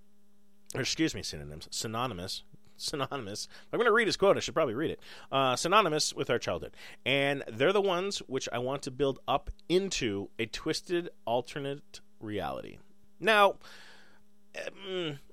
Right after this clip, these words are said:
okay. <laughs> People, people are gonna do what people are gonna do. I don't know how I feel about, you know, Blood and Honey. I've yet to see it. I really do. If you've got it, um, send it to me.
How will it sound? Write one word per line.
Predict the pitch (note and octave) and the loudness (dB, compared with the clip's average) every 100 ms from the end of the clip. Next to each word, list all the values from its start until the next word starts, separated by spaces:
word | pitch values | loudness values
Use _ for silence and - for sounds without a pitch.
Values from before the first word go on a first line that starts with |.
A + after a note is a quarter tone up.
| - | 2
okay. | G#3+ G#3+ G#3 G#3+ - - | 4 6 4 2 -10 -6
<laughs> | F3 - - - - - - - - - - - - | -6 -8 -18 -18 -18 -20 -20 -20 -16 -14 -14 -18 -2
People, | C#3+ D#3 G3 | 0 2 0
people | - G#3 D4 | 2 -2 6
are | C4 | 6
gonna | A#3+ A#3 | 8 6
do | A3 A#3+ | 6 8
what | G#3 | 8
people | - - G3+ | 8 6 6
are | |
gonna | F3+ E3+ D#3 | 6 6 6
do. | C#3+ G2 - - | 6 6 2 2
I | D3 | 6
don't | A3 F#3+ | 6 6
know | G3+ G3+ | 6 8
how | D3+ F3 | 8 8
I | G3 | 6
feel | G3 E3+ F#3 | 4 2 4
about, | E3+ E3 D3 - | 8 6 6 0
you | E3 | 0
know, | D3+ C#3 C#3 | 4 4 4
Blood | A#2 C#3+ D#3+ | 4 8 8
and | E3 | 6
Honey. | C#3 D3 | 0 2
I've | B2 F#3+ | 6 8
yet | F#3+ C4+ | 10 8
to | G3+ | 8
see | - A3+ A#3+ | 6 6 4
it. | - - - - - - - | 2 -2 -16 -18 -20 -4 4
I | |
really | D3 G3 G#3+ | 10 12 12
do. | F3 C4+ E2 - | 8 2 2 0
If | B2 | -2
you've | C#3+ C#3 | 0 2
got | C#3 D#3 | 8 10
it, | A#3+ C#4 - - - | 12 10 4 -14 -2
um, | D#3 D#3+ D#3+ D#3 D3 - - - - - - - - | 0 2 2 -2 -8 -12 -20 -20 -20 -20 -20 -4 2
send | - B3 | 6 8
it | D4 | 8
to | D#3+ | 4
me. | E2 | 2